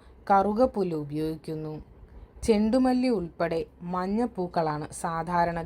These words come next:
ഗണപതിക്ക് ചാർത്തുന്നത്. മഹാവിഷ്ണുവിനും മഞ്ഞപ്പൂക്കൾ ചാർത്തുന്നു. വെള്ളപ്പൂക്കൾ ശിവനും ചുവന്ന പൂക്കൾ സൂര്യനും ഗണപതിക്കും ദേവിക്കും ഭൈരവനും പ്രിയപ്പെട്ടതാണ്.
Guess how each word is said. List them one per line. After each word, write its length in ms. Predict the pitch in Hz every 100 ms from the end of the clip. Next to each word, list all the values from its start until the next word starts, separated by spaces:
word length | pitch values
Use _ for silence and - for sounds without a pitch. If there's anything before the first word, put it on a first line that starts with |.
| 165
ഗണപതിക്ക് 500 | 165 160 160 156 156
ചാർത്തുന്നത്. 600 | 160 147 - 156 151 147 151 - - - - - - 208 220
മഹാവിഷ്ണുവിനും 920 | 226 262 277 269 - 233 226 214 214 226 - - 196 196
മഞ്ഞപ്പൂക്കൾ 640 | 202 226 254 196 165 160 156
ചാർത്തുന്നു. 540 | 160 147 - 156 156 156 - - - - - - - 196
വെള്ളപ്പൂക്കൾ 680 | 202 220 254 233 196 196 190 -
ശിവനും 420 | 180 170 180 185 208 - - -
ചുവന്ന 400 | 220 214 226 254 254 190
പൂക്കൾ 260 | 170 170 170
സൂര്യനും 580 | - 175 175 175 165 170 175 - - 170
ഗണപതിക്കും 640 | 185 185 185 196 185 - 170 165 165
ദേവിക്കും 500 | 175 190 190 - 175 170 156
ഭൈരവനും 580 | 175 196 202 180 170 180 160
പ്രിയപ്പെട്ടതാണ്. 800 | 151 151 156 147 147 147 147